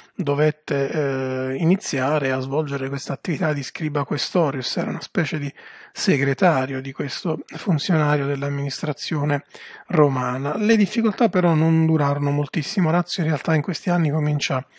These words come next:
a scrivere e, mm, intorno al trentotto avanti Cristo da, mm, Virgilio in particolare,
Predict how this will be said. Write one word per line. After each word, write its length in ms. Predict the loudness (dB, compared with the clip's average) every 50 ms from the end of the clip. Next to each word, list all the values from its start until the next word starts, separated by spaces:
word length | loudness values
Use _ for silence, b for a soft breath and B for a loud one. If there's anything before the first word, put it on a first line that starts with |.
| B B B B B B B
a 100 | -4 -4
scrivere 720 | -4 -4 -2 -2 -2 0 0 0 2 4 4 4 2 2
e, 320 | 4 4 6 6 6 6
mm, 240 | 6 6 6 4 4
intorno 380 | 4 4 4 4 4 4 4 4
al 80 | 2
trentotto 380 | 4 2 2 2 2 0 0 0
avanti 320 | 0 0 0 0 0 -2
Cristo 500 | -2 -2 -6 -8 -8 -8 -6 -4 -2 -2
da, 360 | -2 0 0 0 2 2 2 2
mm, 240 | 2 2 2 0 0
Virgilio 500 | 0 -2 -2 -2 0 0 0 0 0 -2
in 100 | -4 -4
particolare, 800 | -4 -6 -6 -4 -2 -2 0 0 2 4 4 4 4 2 0